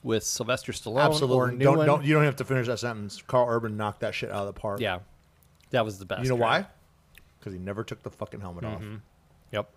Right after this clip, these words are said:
Speaker 1: It was
Speaker 2: So
Speaker 1: fucking
Speaker 2: Stallone
Speaker 1: amazing.
Speaker 2: couldn't wait to take that fucking helmet off.
Speaker 1: Mm-hmm.
Speaker 2: And, and Carl Urban did more with the bottom half of his face than Stallone could ever do with his entire fucking head.
Speaker 1: Well, he could do that
Speaker 2: Now, don't get me wrong.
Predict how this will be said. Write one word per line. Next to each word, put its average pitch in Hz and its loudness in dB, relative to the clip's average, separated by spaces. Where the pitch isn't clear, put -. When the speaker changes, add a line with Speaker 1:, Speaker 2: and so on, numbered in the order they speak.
Speaker 1:
It - -10
was - -8
Speaker 2:
So - -6
Speaker 1:
fucking 110 -2
Speaker 2:
Stallone 139 4
Speaker 1:
amazing. 143 0
Speaker 2:
couldn't 117 -2
wait 127 0
to 101 -14
take 98 -10
that 92 -12
fucking 90 -14
helmet 87 -14
off. 101 -8
Speaker 1:
Mm-hmm. 104 -10
Speaker 2:
And, 117 -4
and 117 -6
Carl 135 4
Urban 131 4
did 113 -2
more 117 2
with 110 -6
the 104 -6
bottom 104 0
half 113 -2
of 110 -12
his 104 -8
face - -8
than 113 -6
Stallone 104 -6
could 101 -12
ever 95 -6
do 98 -6
with 92 -8
his 87 -12
entire 90 -8
fucking - -8
head. 82 -14
Speaker 1:
Well, 113 0
he 151 0
could 139 -2
do 117 0
that 104 -4
Speaker 2:
Now, 139 4
don't 190 6
get 220 2
me 170 4
wrong. 151 6